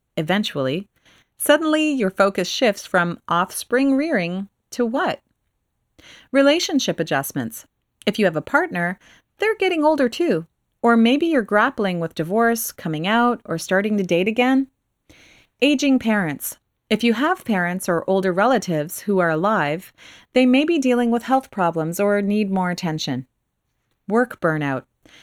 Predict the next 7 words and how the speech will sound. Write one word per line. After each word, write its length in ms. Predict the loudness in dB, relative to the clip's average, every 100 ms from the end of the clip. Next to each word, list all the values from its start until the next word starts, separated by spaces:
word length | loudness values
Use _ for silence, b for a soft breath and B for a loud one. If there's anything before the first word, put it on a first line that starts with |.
| b -2
You 200 | 2 2
gave 360 | 2 2 4
at 160 | 2 0
the 140 | 0
office, 520 | 0 0 -4 -6 -8 _ _ _
and 260 | -2 0 2
gave, 520 | 2 2 -2 -4 -10